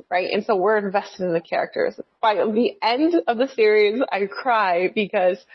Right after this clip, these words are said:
I'm so sad to leave them, and I'm like, "Oh no."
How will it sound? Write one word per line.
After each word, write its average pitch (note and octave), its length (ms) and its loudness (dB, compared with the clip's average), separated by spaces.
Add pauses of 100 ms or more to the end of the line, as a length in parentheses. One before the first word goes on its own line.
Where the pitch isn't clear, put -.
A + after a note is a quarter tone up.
(160)
I'm G#3 140 -4
so A#3+ 300 -2
sad G#3+ 300 -2
to G#3 100 2
leave A3 320 0
them, F3+ 400 0
and A#3+ 100 -2
I'm G#3 120 0
like, G3 180 0 (500)
"Oh F4 200 2
no." C#4+ 500 2